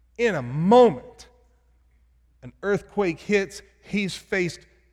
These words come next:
face to face with death. "Sirs, what must I do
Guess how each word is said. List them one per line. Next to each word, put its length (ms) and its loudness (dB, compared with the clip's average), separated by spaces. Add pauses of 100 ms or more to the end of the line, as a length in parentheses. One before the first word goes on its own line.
face 400 0
to 100 -4
face 360 -4
with 160 -16
death. 340 -14 (3250)
"Sirs, 540 -6
what 200 -10
must 240 -12
I 140 -14
do 300 -14